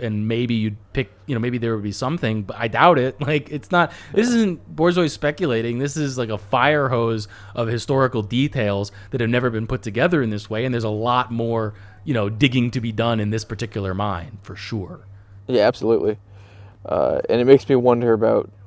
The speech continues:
Speaker 2: like, other, 'cause obviously, like, it makes me wonder about every single British conquest. Like, like, how much of the I R A were guys, like, trying to get these weirdo Brits just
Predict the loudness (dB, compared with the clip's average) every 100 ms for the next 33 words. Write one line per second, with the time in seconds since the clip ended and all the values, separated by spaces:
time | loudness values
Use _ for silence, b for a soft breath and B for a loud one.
0 | -6 2 2 2 4 6 6 6 2 -4
1 | -18 -20 -10 6 10 10 10 6 4 4
2 | 0 -20 -20 b b b b b b b
3 | b b b 0 6 6 8 8 8 8
4 | 6 4 4 2 -2 2 0 0 -10 -4
5 | -6 -6 -18 -18 -20 -20 -20 -20 b b
6 | b b 2 6 6 4 -20 b b b
7 | b b -18 0 2 6 8 8 8 4
8 | 4 6 6 6 6 6 4 4 4 4
9 | 4 4 0 -2 -4 0 0 4 2 2
10 | -2 0 0 -2 -8 -20 -20 -12 0 4
11 | 10 10 8 4 0 4 4 4 -6